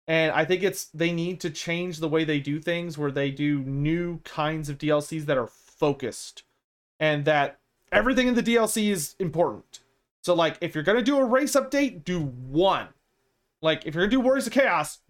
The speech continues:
just do the Warriors of Chaos. Don't give me Warriors of Chaos versus Empire and then do a super shit job on one of 'em. Um, and also, mi-, minor race packs, I think would, I think that would be gold.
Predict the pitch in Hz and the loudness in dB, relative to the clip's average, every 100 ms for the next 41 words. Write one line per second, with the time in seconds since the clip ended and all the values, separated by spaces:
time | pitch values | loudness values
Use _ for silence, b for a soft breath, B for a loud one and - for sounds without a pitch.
0 | 123 - 214 - 262 262 240 240 240 214 | -6 2 2 2 2 4 4 4 2 0
1 | 220 175 113 - - b b _ 196 240 | 2 2 0 -4 -14 b b _ 0 2
2 | 208 226 254 220 190 233 208 208 233 220 | 0 2 2 2 4 2 0 -2 2 4
3 | 208 - 160 202 202 202 156 143 _ _ | 2 0 0 0 0 -6 -6 -10 _ _
4 | _ _ 220 226 160 180 139 139 143 b | _ _ 0 0 2 2 4 2 0 b
5 | b _ 170 185 180 175 143 - - - | b _ -2 0 2 2 0 -4 -6 0
6 | 262 240 - 233 220 165 190 170 143 139 | 0 0 0 0 0 2 4 4 2 0
7 | 139 - - - 165 170 127 78 - _ | -2 -10 -18 -12 -2 0 0 -4 -12 _
8 | _ _ _ _ _ _ - 156 151 143 | _ _ _ _ _ _ -2 2 2 0
9 | 135 127 123 _ - 185 233 247 233 214 | -2 -8 -12 _ 0 2 2 2 2 4
10 | 202 190 - _ 143 139 151 160 165 202 | 2 -2 -10 _ -8 -4 -4 -2 0 -2
11 | 208 _ - - 165 160 208 247 220 233 | -2 _ -20 -10 -6 -2 0 0 0 -2
12 | - 254 269 - - - _ _ _ 170 | -2 -2 -2 -6 -12 -12 _ _ _ -2
13 | 170 208 220 - 190 196 247 269 262 247 | -2 -2 -2 0 0 -2 -4 -4 -2 -4
14 | 220 269 311 | -2 0 -2